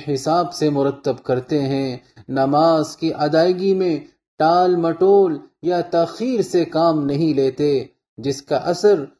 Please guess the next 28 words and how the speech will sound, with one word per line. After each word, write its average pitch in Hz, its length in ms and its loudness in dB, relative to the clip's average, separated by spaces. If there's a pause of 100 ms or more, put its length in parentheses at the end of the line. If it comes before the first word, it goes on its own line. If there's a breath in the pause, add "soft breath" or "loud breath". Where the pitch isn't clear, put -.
(180)
ان 180 180 -2
کے 180 220 -2
اخلاق 175 600 0
و 165 80 2
عادات 160 600 2 (300)
اور 143 180 0
معاشرتی 139 800 -2
زندگی 135 500 -2
پر 143 180 -2
پڑتا 127 500 0
ہے، 131 260 -2 (320)
کیونکہ 147 300 -4
نماز 151 580 0
میں 170 160 -2 (100)
حاضر 196 340 2
ہونا 180 440 0 (420)
ان 190 160 0
کو 185 200 2
خیر 208 500 2
کے 196 220 4
کاموں 175 400 0
میں 175 160 0
متحد 160 640 -4
ہونے 165 320 0
کی 156 180 -4
تعلیم 139 580 0
دیتا 135 460 0
ہے، 135 280 -2